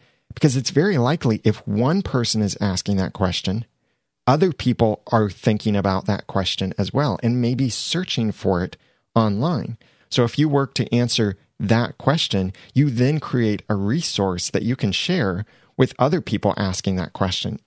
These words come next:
It might even be, and this would be great if you could do this, to make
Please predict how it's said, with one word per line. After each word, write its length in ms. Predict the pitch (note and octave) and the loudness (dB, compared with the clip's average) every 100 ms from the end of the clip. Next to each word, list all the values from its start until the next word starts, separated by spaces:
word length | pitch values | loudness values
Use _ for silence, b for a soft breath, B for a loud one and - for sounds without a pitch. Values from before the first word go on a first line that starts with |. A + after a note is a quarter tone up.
| - - | -14 0
It 220 | D3+ D#3+ | 0 2
might 240 | B2+ C#3+ F3+ | 2 2 0
even 240 | D3+ A2+ | 0 0
be, 220 | G#2 G2+ | 2 0
and 140 | G#2 G2 | 0 0
this 140 | G#2 | 0
would 120 | A2 | -2
be 80 | G2 | -2
great 240 | F2 C3+ C3+ | -2 0 0
if 100 | - | -4
you 80 | |
could 140 | - D#2+ | -6 -2
do 140 | D3 | -2
this, 220 | G#2 F2+ B B B B B _ | -2 -4 B B B B B _
to 100 | - | 0
make 280 | B2 A#2+ | 2 0